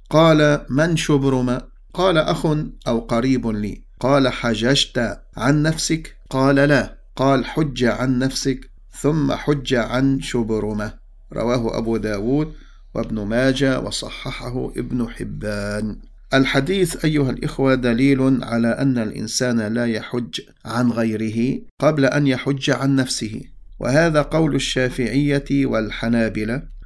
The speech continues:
وقد ورد عند ابن ماجة وابن حبان: "فاجعل هذه عن نفسك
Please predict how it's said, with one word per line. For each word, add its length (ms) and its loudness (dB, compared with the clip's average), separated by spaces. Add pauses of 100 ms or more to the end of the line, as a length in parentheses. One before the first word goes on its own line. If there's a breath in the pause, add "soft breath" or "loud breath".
(160)
وقد 380 0
ورد 560 2 (280)
عند 220 -2
ابن 280 -4
ماجة 520 -2 (160)
وابن 260 -10
حبان: 520 -2 (300 loud breath)
"فاجعل 480 2
هذه 600 2
عن 200 2
نفسك 440 -2